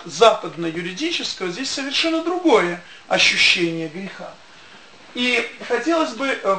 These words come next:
пока что так сказать, что в целом наш совершенный грех, любой, состоит,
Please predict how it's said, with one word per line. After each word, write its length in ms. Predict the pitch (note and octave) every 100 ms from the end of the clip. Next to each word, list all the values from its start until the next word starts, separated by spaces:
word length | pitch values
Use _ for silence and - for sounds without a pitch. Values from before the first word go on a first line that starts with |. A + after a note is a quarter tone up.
| -
пока 260 | G#3 C#4+ C#4+
что 160 | -
так 280 | - G#3 -
сказать, 280 | - G#3 F#3+
что 180 | - G#3+
в 100 | -
целом 460 | - F4+ E4 B3 A3+
наш 300 | C4+ B3 -
совершенный 580 | A3 G#3 - C4 A3+
грех, 400 | G3+ F3+ F3 E3+ -
любой, 600 | F3 G#3+ F3 F#3 E3+ G3 G#3 - - - - - - - - - -
состоит, 720 | - B3+ - B3+ C4 F4